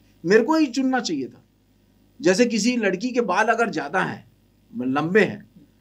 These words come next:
और ऐश्वर्या राय, ऐश्वर्या राय से जा-, अ, ज्यादा खूबसूरत बाल हैं, तो वो बोलेगी कि मेरे को हीरोइन लेगी, ऐश्वर्या राय को क्यों ले रही? लेकिन ऐश्वर्या राय में दूसरी चीजें हैं। पार्टी जो होती है वो बहुत सारे सिनेरियो में वो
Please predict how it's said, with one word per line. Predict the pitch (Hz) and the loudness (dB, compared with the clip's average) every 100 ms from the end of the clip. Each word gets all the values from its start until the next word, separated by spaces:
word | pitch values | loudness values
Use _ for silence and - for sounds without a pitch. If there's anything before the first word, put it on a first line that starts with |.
| _ | _
और | 160 160 | 0 0
ऐश्वर्या | 151 165 165 202 | 0 -2 2 2
राय, | 220 202 196 | 2 0 -4
ऐश्वर्या | 156 151 160 165 - | -6 -4 -2 0 0
राय | 185 180 | 0 -2
से | 175 180 | -6 -8
जा-, | 143 - | -8 -8
अ, | 139 139 135 | -10 -8 -8
ज्यादा | 135 156 | -6 -6
खूबसूरत | 185 165 156 175 190 | -4 -6 -4 -4 -4
बाल | 151 143 | -4 -6
हैं, | 113 - _ _ _ _ | -6 -12 _ _ _ _
तो | 226 | 4
वो | 254 269 | 6 6
बोलेगी | 254 254 269 | 6 4 2
कि | 262 | -4
मेरे | 262 254 | 0 0
को | 294 | 4
हीरोइन | 339 285 285 277 | 4 4 0 -4
लेगी, | 262 247 | -4 -4
ऐश्वर्या | 220 202 214 214 | -6 -6 -4 -4
राय | 226 226 | -4 -6
को | 226 | -8
क्यों | 220 233 | -8 -6
ले | 220 | -6
रही? | 220 - _ _ | -8 -16 _ _
लेकिन | 196 254 285 | 0 2 2
ऐश्वर्या | 196 - 170 233 | 0 0 0 0
राय | 240 156 | 0 -2
में | 151 247 240 | -2 -2 -4
दूसरी | 170 254 | -4 -6
चीजें | 254 285 285 | -6 -2 0
हैं। | 127 - _ _ _ _ _ _ _ _ _ _ _ | 0 -6 _ _ _ _ _ _ _ _ _ _ _
पार्टी | 151 160 160 311 | 4 4 4 0
जो | 285 214 | 0 -2
होती | 160 143 127 | -2 -6 -12
है | 113 160 240 | -8 -4 -4
वो | 254 320 | -2 -4
बहुत | 277 - 165 185 285 320 | -6 -10 -8 0 2 2
सारे | - - 233 220 311 | -2 -6 -2 2 2
सिनेरियो | 320 269 240 214 233 262 247 | 2 0 0 0 0 0 2
में | 240 254 277 | 0 0 -2
वो | 254 240 247 | -2 -2 -4